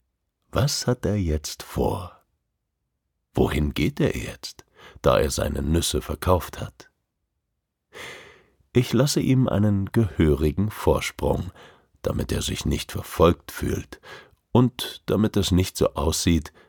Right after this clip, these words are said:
als hätte ich vollkommen den Verstand verloren. Wir sind eine ganze Weile unterwegs.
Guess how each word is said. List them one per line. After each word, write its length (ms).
als 300
hätte 180
ich 480
vollkommen 920
den 240
Verstand 720
verloren. 680
Wir 160
sind 260
eine 240
ganze 440
Weile 300
unterwegs. 960